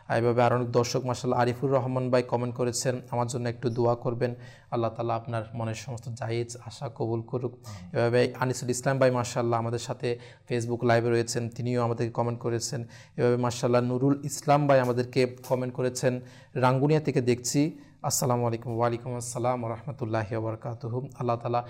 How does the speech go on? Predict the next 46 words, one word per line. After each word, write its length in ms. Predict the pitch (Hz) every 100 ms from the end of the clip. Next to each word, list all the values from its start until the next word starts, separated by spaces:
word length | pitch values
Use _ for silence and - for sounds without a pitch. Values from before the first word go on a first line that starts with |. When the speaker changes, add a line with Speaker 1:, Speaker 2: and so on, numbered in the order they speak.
| - -
Speaker 1:
আপনাদের 260 | 120 117 123
সকলকে 460 | - 120 127 120
বরকত 360 | 117 117 117 120
দান 180 | 123 120
করুক, 280 | 127 131 127
যারা 180 | 123
আমাদেরকে 280 | 117 120 123
কমেন্ট 320 | 127 120 120
করছেন 260 | 120 117 127
এবং 160 | 120 117
আমাদেরকে 380 | 117 117 123 120
উৎসাহ 300 | 110 139 131
প্রদান 280 | 127 120 117
করছেন। 400 | 127 117 143 139 - - -
আহ, 420 | - 120 - -
ইকরাম 240 | 156 190 190
হুজুর, 200 | 202 226
আপনার 260 | 135 143
কাছে 260 | 131 139 160
একটি, 280 | 143 - 139 143
বা 400 | 143 123 120 120 120 -
কিছুক্ষণ 260 | 139 -
আগে 120 | 151 135
আমি 140 | 131
একটা 160 | 127 139
পয়েন্ট 240 | - 123 127
তুলে 140 | 131
ধরেছিলাম 460 | 127 123 131 127 123
যে 100 | 147
অনেকে 380 | 139 156 156 170
আছে 340 | 160 - 160 160 - - -
যে 60 | 165
তারা 220 | 165 156
আখিরাতকে 600 | 165 135 - 170 170 170
সফল 340 | 165 156 151 131
কাম 440 | - 151 156 151 151
হওয়ার 240 | 143 139
জন্য 240 | 131 139 135
তো 120 | 135
উদ্দেশ্য 320 | 123 135 151
বানিয়ে 400 | 120 120 120 135
নিয়েছে, 440 | 131 117 113 127
কিন্তু 380 | 127 - - 185
দেখা 180 | 170 170
যায় 140 | 175
তারা 320 | 175 160 175